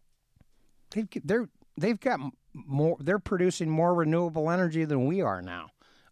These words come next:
Oh, and by the way, there was another interesting fact revealed last week.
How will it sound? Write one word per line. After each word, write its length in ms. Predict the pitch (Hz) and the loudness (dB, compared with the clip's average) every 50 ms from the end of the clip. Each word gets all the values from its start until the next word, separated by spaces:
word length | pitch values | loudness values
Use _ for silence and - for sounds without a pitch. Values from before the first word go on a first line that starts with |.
| - | 0
Oh, 120 | - 190 - - | 0 0 0 0
and 260 | 196 190 151 131 - | -2 -2 -2 0 0
by 220 | 190 220 254 262 | 0 2 2 0
the 100 | 214 214 | 0 0
way, 300 | 185 185 214 233 220 175 | 0 0 0 0 2 2
there 140 | 147 147 147 | 2 2 2
was 140 | 151 143 143 | 2 0 0
another 380 | 147 156 175 202 180 175 143 - - | 0 0 0 0 0 -2 -2 -4 -4
interesting 840 | 165 180 180 - - 151 143 135 135 - - - - 127 123 120 - _ _ _ _ - - _ _ _ - - - - - - - - - - - | -4 -4 -4 -4 -2 -2 0 0 0 0 -2 -4 -4 -2 -2 -4 -4 _ _ _ _ -20 -20 _ _ _ -20 -20 -20 -20 -20 -20 -20 -20 -20 -20 -18
fact 500 | - - - - 190 208 202 - - - | -14 -6 -2 0 2 2 2 0 -2 -2
revealed 480 | 147 139 123 131 139 135 135 131 123 | -2 -2 0 2 2 2 2 2 0
last 400 | 123 123 127 123 123 123 - - | 0 0 0 0 0 -2 -4 -6
week. 280 | 127 123 123 120 131 | -4 -4 -4 -4 -6